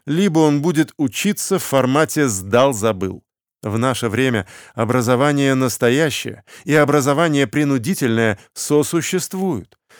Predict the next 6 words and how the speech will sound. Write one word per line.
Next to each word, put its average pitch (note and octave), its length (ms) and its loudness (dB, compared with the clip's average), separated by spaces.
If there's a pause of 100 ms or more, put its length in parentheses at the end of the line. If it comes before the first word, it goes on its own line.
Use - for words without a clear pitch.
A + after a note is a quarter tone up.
(340)
Настоящее D#3 760 0
формируется D#3 800 2
под C#3 340 -2
требования C#3+ 720 -2
жизни. G2 480 -6 (340)
Принудительное B2+ 840 -2